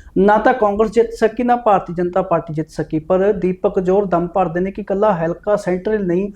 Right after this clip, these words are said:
ਪੂਰੇ ਪੰਜਾਬ ਦੇ ਵਿੱਚ ਭਾਰਤੀ ਜਨਤਾ ਪਾਰਟੀ ਆਪਣੀ ਜਿੱਤ ਦਾ ਝੰਡਾ ਗੱਡੇਗੀ ਤੇ ਸਰਕਾਰ ਬਣਾਈ ਜਾਵੇਗੀ। ਨਾਲ ਕਹਿੰਦੇ ਨੇ ਕਿ ਡਬਲ ਇੰਜਨ ਦੀ ਸਰਕਾਰ ਬਣਾਉਣ ਲਈ ਪੰਜਾਬ ਦੇ ਲੋਕ ਕਾਹਲੇ ਨੇ, ਕਿਉਂਕਿ ਲੋਕਾਂ ਨੇ ਜਿੱਥੇ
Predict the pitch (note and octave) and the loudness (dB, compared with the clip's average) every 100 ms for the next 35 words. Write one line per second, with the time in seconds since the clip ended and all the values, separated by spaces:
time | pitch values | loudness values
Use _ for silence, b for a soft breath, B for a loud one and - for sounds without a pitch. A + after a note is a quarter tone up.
0 | b b b - A3+ C4+ C4+ A#3+ G3+ G3+ | b b b 2 4 6 4 2 4 2
1 | A3 A#3+ A#3 G#3 A#3 A3+ A3 F#3+ G#3 G3 | 2 2 4 4 2 4 2 2 0 -2
2 | F#3+ G#3 G3+ F#3 F3 - F#3+ F#3 F#3+ G3 | 0 0 2 2 0 0 -4 -4 -6 -6
3 | D#3+ F3 F3 G#3 G#3+ G#3 F3 F3 D#3 D#3+ | -4 -4 0 0 0 0 0 0 0 -2
4 | F#3 F#3+ G3+ G3+ A3 - F3+ F3+ F3 E3+ | -2 0 -2 -4 -6 -4 -2 0 0 0
5 | E3 D3+ D3+ D3+ D3+ E3+ - F3+ F#3 A3 | -2 -2 -6 -8 -10 -16 -4 -2 0 0
6 | A#3 B3+ A#3+ A#3+ B3 B3 - b b - | 2 0 0 -4 -4 -6 -12 b b -4
7 | F#3 A#3 C#4 C#4 B3+ B3+ B3+ A#3 G#3+ G#3+ | 2 4 6 6 4 4 2 -2 2 2
8 | G#3+ G#3 G3+ G#3 A#3 G#3+ F3+ F3+ F3 G3 | 4 2 0 -2 -2 -2 2 2 2 -2
9 | F#3+ G3 E3+ F#3 G3+ G3 G3 F#3 G3 E3+ | -2 0 0 0 -2 -4 -4 -4 -2 -4
10 | E3 F#3+ F#3+ F3+ F3+ F#3+ G3+ G#3 | -2 -2 -2 -4 -2 2 2 2